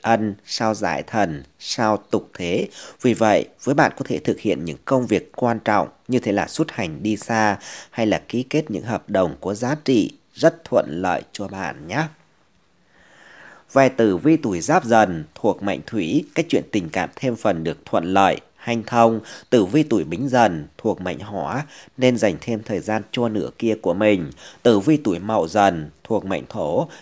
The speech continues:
nhận được niềm vui trong việc kinh doanh, buôn bán, đầu tư. Tử vi tuổi Canh Dần thuộc mệnh Mộc đừng quá tham lam mà theo đuổi những khoản đầu tư rủi ro. Tử vi tuổi Nhâm Dần thuộc mệnh Kim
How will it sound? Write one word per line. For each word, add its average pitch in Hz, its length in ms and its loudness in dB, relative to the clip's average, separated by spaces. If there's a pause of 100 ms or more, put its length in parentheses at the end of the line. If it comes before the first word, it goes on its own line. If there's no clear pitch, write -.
(120)
nhận 101 260 2
được 90 200 -2
niềm 95 380 0
vui 113 380 0
trong 113 160 -2
việc 104 260 -4
kinh 113 180 -2
doanh, 107 360 4 (180)
buôn 113 260 0
bán, 92 260 -2 (220)
đầu 107 320 4
tư. 113 300 4 (260)
Tử 107 140 4
vi 151 180 4
tuổi 110 300 0
Canh 135 220 -4
Dần 95 360 2 (120)
thuộc 107 220 -2
mệnh 85 240 -4
Mộc 92 240 -2 (140)
đừng 101 240 0
quá 95 220 -4
tham 123 180 -8
lam 113 380 -2 (100)
mà 104 180 -2
theo 113 140 0
đuổi 92 200 -2
những 85 220 -8
khoản 82 400 -6
đầu 95 220 0 (100)
tư 107 280 -2
rủi 87 200 -2
ro. 117 400 8 (320)
Tử 110 140 6
vi 156 180 4
tuổi 101 220 0
Nhâm 123 280 -2
Dần 95 400 4 (160)
thuộc 95 220 -2
mệnh 87 200 -4
Kim 117 400 0